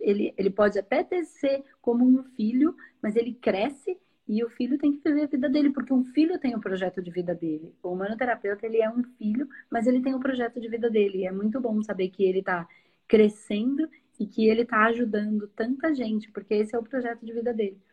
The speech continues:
né? Levar a consciência que cura e técnicas energéticas e espirituais, sem misticismo, sem, sem julgamento, sem religiosidade no sentido de ter que largar suas religiões pra viver essa experiência,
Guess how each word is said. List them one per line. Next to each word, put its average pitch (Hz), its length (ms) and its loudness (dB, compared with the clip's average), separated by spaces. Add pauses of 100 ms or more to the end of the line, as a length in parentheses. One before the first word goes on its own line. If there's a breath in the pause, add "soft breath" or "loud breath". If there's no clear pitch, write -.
(320)
né? 190 120 -6
Levar 185 240 -4
a - 20 -6
consciência 190 500 -8
que 196 160 -6
cura 233 400 -2 (220 soft breath)
e 240 100 0
técnicas 208 600 0
energéticas 190 680 -4
e 214 60 -2
espirituais, 190 560 -4
sem 294 160 2
misticismo, 196 800 0
sem, 214 400 0 (300 loud breath)
sem 240 260 6
julgamento, 220 480 4
sem 220 140 0
religiosidade 196 840 0
no 185 100 -4
sentido 180 380 -10
de 170 140 -16
ter 185 180 -2
que 185 120 -8
largar 175 480 -2
suas 190 200 -14
religiões 175 520 -10
pra 180 160 -6
viver 170 240 -10
essa 170 160 -8
experiência, 175 580 -12